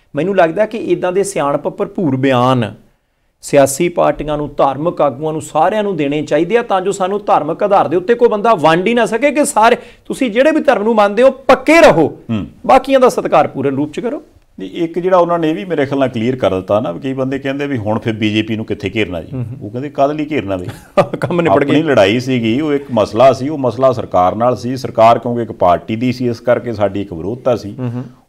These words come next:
Speaker 2: ਉਹ ਮਸਲਾ ਹੱਲ ਹੋ ਗਿਆ, ਉਸ ਤੋਂ ਬਾਅਦ ਵਿਰੋਧਤਾ ਖਤਮ ਹੋ ਗਈ, ਫਿਰ ਅਸੀਂ ਕਾਹਦੇ ਲਈ ਵਿਰੋਧ ਕਰਨਾ? ਮੈਨੂੰ ਲੱਗਦਾ ਵੀ ਇਸ ਬਿਆਨ ਤੋਂ ਬਾਅਦ ਹੋ ਸਕਦਾ ਕਈ ਬੰਦੇ ਇੱਦਾਂ ਕਹਿਣ,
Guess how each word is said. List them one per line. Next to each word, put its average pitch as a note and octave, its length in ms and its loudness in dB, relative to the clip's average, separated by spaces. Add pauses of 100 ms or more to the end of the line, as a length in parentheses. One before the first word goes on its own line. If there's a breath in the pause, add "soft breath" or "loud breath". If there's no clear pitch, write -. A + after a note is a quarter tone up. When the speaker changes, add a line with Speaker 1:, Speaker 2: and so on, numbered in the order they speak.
(140)
Speaker 2:
ਉਹ E3 120 2
ਮਸਲਾ C#3 440 4
ਹੱਲ D#3 120 4
ਹੋ D3 160 0
ਗਿਆ, D#3 180 6
ਉਸ C3 160 4
ਤੋਂ B2 120 -6
ਬਾਅਦ A#2 120 2
ਵਿਰੋਧਤਾ G2 440 -2
ਖਤਮ A#2+ 240 -2
ਹੋ B2 100 -4
ਗਈ, D#3+ 80 -6
ਫਿਰ D3+ 160 -2
ਅਸੀਂ C3+ 140 -4
ਕਾਹਦੇ C#3+ 180 -2
ਲਈ D#3 60 -6
ਵਿਰੋਧ A#2 220 -4
ਕਰਨਾ? G2 220 -4
ਮੈਨੂੰ G3 200 0
ਲੱਗਦਾ G#3+ 160 0
ਵੀ G#3+ 240 -4
ਇਸ F#3 120 -2
ਬਿਆਨ D#3+ 280 0
ਤੋਂ E3 120 -10
ਬਾਅਦ E3 160 2
ਹੋ B2+ 120 -4
ਸਕਦਾ D3 220 -2
ਕਈ B2 180 -2
ਬੰਦੇ A#2+ 260 -2
ਇੱਦਾਂ A2+ 200 0
ਕਹਿਣ, A2+ 120 -4